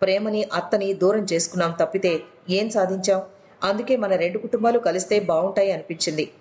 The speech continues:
అందుకే ఈ గొడవలు, కేసులు ఏం వద్దు. ధీరజ్ నన్ను కొట్టినా, చంపేసినా సరే, నా మేనత్త కొడుకే కదా అనుకుంటాను.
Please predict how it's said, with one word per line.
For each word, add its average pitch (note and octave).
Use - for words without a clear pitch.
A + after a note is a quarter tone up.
అందుకే E3+
ఈ G3
గొడవలు, F3+
కేసులు F3
ఏం E3+
వద్దు. D#3
ధీరజ్ G3
నన్ను E3+
కొట్టినా, F3+
చంపేసినా G#3
సరే, -
నా F3+
మేనత్త G#3
కొడుకే A3
కదా A3
అనుకుంటాను. E3+